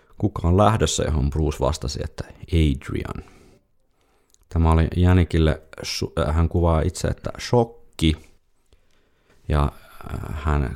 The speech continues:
kuvaa, että tämä Janikin silloinen tyttöystävä oli puhelun jälkeen sanonut, että Janik oli valkoinen kuin lakana. Ja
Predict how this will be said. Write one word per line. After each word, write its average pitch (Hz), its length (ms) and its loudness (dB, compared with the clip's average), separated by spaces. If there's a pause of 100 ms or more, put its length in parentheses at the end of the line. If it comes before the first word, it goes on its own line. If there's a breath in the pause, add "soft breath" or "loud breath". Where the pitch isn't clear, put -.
kuvaa, 73 420 -2
että 67 340 -4 (140)
tämä 71 280 0
Janikin 76 440 2
silloinen 76 340 2
tyttöystävä 71 840 -2
oli - 280 -6 (460)
puhelun 87 340 4
jälkeen 78 340 2
sanonut, 78 420 0
että - 220 -4 (260 loud breath)
Janik 80 320 2
oli 76 200 0 (120)
valkoinen 90 540 2
kuin 85 240 0
lakana. - 420 0 (300 soft breath)
Ja - 120 -8